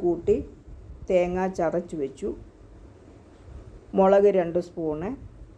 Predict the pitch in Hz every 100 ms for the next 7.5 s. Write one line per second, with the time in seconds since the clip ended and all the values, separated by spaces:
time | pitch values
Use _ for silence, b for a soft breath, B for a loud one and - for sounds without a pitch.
0 | - - - - - - 190 180 180 202
1 | 185 151 151 156 - 156 139 - - _
2 | _ - _ _ - - - - - -
3 | - - - - - - - - - -
4 | - - - - - - - 202 202 220
5 | 202 180 175 180 175 190 - - - -
6 | _ - - - - - - - - 185
7 | 165 160 147 143